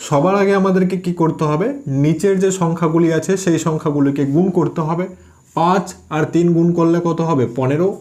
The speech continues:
সেটা আমি নিচে লিখে দিলাম। এরপরে আমাদের পরের কাজ কি হবে? এই সংখ্যার সঙ্গে এই সংখ্যা কোণাকুণি গুণ করতে হবে। কি করতে হবে? কোণাকুণি গুণ। দুই তিনে ছয়। আর এখানে যোগ চিহ্ন থাকলে আমি যোগ চিহ্নই বসাবো। এটাও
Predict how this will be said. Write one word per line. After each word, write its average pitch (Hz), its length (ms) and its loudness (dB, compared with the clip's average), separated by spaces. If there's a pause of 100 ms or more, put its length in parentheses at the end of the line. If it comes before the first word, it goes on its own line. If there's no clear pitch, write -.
(280)
সেটা 147 240 -2
আমি 151 140 0
নিচে 143 240 0
লিখে 139 220 2
দিলাম। 117 260 0 (420)
এরপরে 185 400 2
আমাদের 202 300 2
পরের 196 280 0
কাজ 202 220 0
কি 202 140 -2
হবে? 190 260 2 (720)
এই 185 220 2
সংখ্যার 190 500 0
সঙ্গে 196 260 2 (140)
এই 185 160 4 (120)
সংখ্যা 180 340 0 (140)
কোণাকুণি 202 480 2
গুণ 143 240 4
করতে 120 280 0
হবে। 117 220 0
কি 165 140 -2
করতে 180 280 0
হবে? 196 200 2 (380)
কোণাকুণি 185 480 2
গুণ। 117 180 -2 (120)
দুই 151 180 2 (120)
তিনে 190 200 2 (520)
ছয়। 113 380 -2 (360)
আর 139 100 0
এখানে 175 240 2 (140)
যোগ 170 200 2
চিহ্ন 196 260 0
থাকলে 196 280 -2
আমি 190 140 2 (100)
যোগ 139 160 2
চিহ্নই 185 340 2
বসাবো। 196 340 0 (400)
এটাও 143 260 2